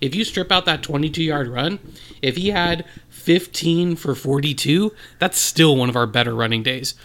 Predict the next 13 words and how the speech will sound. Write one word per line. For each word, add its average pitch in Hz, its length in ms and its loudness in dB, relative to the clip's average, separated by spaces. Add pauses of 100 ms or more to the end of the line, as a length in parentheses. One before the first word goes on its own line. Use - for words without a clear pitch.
(240)
A - 60 -6
hair 143 240 0
under 147 160 2
three 143 180 -2
yards 139 200 2
per 143 120 -4
carry, 127 260 0
but 135 260 -6
all 143 180 0
the 131 100 -4
carries 131 320 -6
are 131 60 -8
there. 131 240 -10